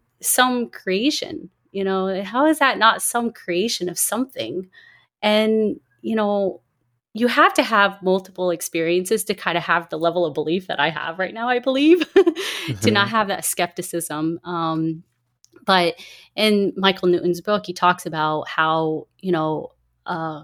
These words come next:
Speaker 1: quanti-, quantifiably, like, we are twenty percent, between twenty and forty percent, I believe it is, that we came into this present. Our soul identity is here.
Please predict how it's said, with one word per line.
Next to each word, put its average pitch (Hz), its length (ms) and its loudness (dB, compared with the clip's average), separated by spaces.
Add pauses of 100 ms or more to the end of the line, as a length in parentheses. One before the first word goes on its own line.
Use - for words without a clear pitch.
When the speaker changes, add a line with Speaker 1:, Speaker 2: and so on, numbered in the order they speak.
(140)
Speaker 1:
quanti-, 185 460 2 (100)
quantifiably, 196 1120 0
like, 160 240 -4
we 185 200 0
are 175 100 2
twenty 175 320 2
percent, - 680 -4
between 190 300 0
twenty 190 260 2
and 180 100 4
forty 185 280 -4
percent, 160 340 -4
I 156 60 -2
believe 151 280 -4
it 160 80 -2
is, 156 220 -2
that - 140 -6
we 175 100 -2
came 175 260 2
into 165 220 -2
this - 160 -10
present. 160 400 -4 (540)
Our 190 140 0
soul 185 420 6
identity 170 600 -2
is 143 120 -6
here. 107 460 -4